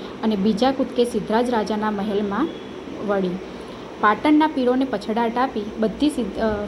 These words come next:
સધી માતા સિદ્ધરાજ રાજાના મહેલમાં આવી. મહેલમાં આવીને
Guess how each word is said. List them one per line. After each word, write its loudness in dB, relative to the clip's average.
સધી 2
માતા 2
સિદ્ધરાજ 0
રાજાના -2
મહેલમાં -2
આવી. -4
મહેલમાં 4
આવીને 2